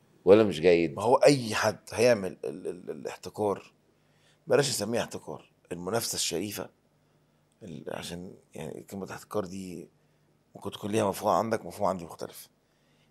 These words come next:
Speaker 2: أي حد هيعملها بس هو قوي، فهو اللي ركب على السوق. في الآخر هيظهر له منافسين،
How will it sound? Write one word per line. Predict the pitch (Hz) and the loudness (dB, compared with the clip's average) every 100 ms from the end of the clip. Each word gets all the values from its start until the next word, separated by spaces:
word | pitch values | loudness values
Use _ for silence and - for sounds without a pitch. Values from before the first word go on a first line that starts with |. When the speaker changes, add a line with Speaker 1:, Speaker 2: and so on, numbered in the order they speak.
| _ - | _ 0
Speaker 2:
أي | 131 123 | 2 2
حد | 120 104 98 | 2 0 -2
هيعملها | 92 98 104 92 - - | -4 -2 -2 -4 -8 -12
بس | - | -2
هو | 110 | 0
قوي، | - 107 101 98 _ _ _ _ _ _ _ | 2 0 0 -4 _ _ _ _ _ _ _
فهو | - 92 120 | -6 2 4
اللي | 101 98 | 4 0
ركب | 117 107 | -2 -2
على | 73 | -2
السوق. | - - 90 _ _ _ _ _ _ _ _ _ | -4 -6 -8 _ _ _ _ _ _ _ _ _
في | - | -8
الآخر | - 127 139 139 - | 0 0 0 -2 -8
هيظهر | - 101 95 110 120 | -4 -2 -2 -2 -2
له | 113 | -4
منافسين، | 92 - 101 | -8 -8 -10